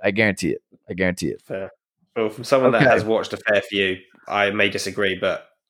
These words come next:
Speaker 2: I'd, I'd never wanna fully disagree with you, mate, 'cause who knows? You usually get these things right.
Speaker 1: They're not get-, you don't think they're getting relegated?
Speaker 2: No, I don't think they're getting relegated, but it's
Speaker 1: Good.
Speaker 2: not looking good.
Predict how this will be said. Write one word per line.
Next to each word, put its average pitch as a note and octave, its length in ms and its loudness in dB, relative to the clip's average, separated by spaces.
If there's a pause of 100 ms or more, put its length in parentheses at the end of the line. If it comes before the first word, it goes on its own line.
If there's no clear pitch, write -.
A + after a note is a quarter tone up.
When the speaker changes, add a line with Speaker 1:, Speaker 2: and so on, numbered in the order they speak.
(100)
Speaker 2:
I'd, G2 300 -8
I'd G2+ 220 -6
never G#2 180 0
wanna G2 140 0
fully F#2+ 240 -6
disagree F#2+ 280 -6
with F2+ 100 -8
you, F#2 100 -8
mate, F#2 220 -4
'cause G2 120 -12
who G2 100 -4
knows? F2+ 320 -6 (440)
You - 80 -20 (440)
usually G2 240 -6
get - 120 -8
these - 120 -12
things E2 200 -10
right. F#2+ 180 -12 (500)
Speaker 1:
They're C#3+ 200 2
not D#3+ 200 4
get-, F2 180 0
you B2+ 140 6
don't E3+ 160 4
think D#2 120 0
they're C#2 100 2
getting C2+ 160 2
relegated? C2+ 480 4 (1200)
Speaker 2:
No, A2+ 160 4
I F#2+ 100 4
don't E2 160 -4
think D#2 140 -12
they're E2 80 -8
getting D#2 200 -8
relegated, E2+ 520 -8 (100)
but F2+ 100 -2
it's E2+ 160 -6
Speaker 1:
Good. - 180 2
Speaker 2:
not A#2 120 2
looking G#2+ 200 -6
good. G#2 280 0